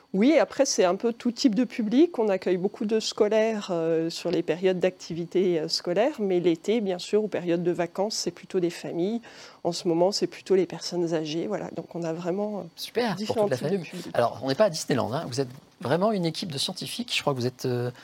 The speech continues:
Speaker 2: six scientifiques toute l'année, beaucoup plus l'été.
Speaker 1: Exactement.
Speaker 2: Et donc, à quoi ça sert d'avoir tous ces scientifiques sur place ? C'est pour expliquer ou parce que vous faites des recherches ? Comment ça,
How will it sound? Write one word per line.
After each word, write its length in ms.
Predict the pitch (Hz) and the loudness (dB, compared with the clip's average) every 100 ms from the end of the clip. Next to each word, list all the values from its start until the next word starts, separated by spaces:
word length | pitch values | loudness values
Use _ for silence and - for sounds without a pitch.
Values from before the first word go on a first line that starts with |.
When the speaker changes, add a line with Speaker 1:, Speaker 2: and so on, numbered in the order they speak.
| - | -16
Speaker 2:
six 240 | - - | -8 -4
scientifiques 500 | 208 190 165 160 185 | -2 -2 -4 -8 -8
toute 160 | - 180 | -10 -4
l'année, 360 | 156 160 196 202 - | -2 0 0 0 -2
beaucoup 220 | 185 208 | 0 0
plus 240 | 190 180 | 0 -2
l'été. 320 | 160 151 180 311 - | -2 0 0 -2 -6
Speaker 1:
Exactement. 520 | 190 175 - 170 160 - | -2 -2 -4 -4 -6 0
Speaker 2:
Et 140 | 139 | 0
donc, 200 | 139 160 | 2 0
à 60 | 151 | 2
quoi 120 | 285 | 2
ça 100 | 185 | 0
sert 160 | 160 156 | 0 0
d'avoir 200 | 135 135 | 0 -2
tous 120 | 170 | -4
ces 120 | - | -6
scientifiques 520 | 139 139 - 127 160 | -4 -6 -8 -12 -10
sur 160 | - 123 | -10 -10
place ? 400 | - 131 - - | -6 -6 -6 -12
C'est 100 | - | -10
pour 140 | 156 190 | -4 -4
expliquer 360 | - 175 165 440 | -2 -4 0 0
ou 80 | |
parce 140 | 320 - | 0 -2
que 100 | 160 | -6
vous 80 | 139 | -4
faites 220 | 156 139 | -6 -6
des 160 | 135 | -10
recherches ? 320 | 135 151 - - | -10 -10 -12 -8
Comment 160 | 139 | -8
ça, 200 | - 131 | -6 -8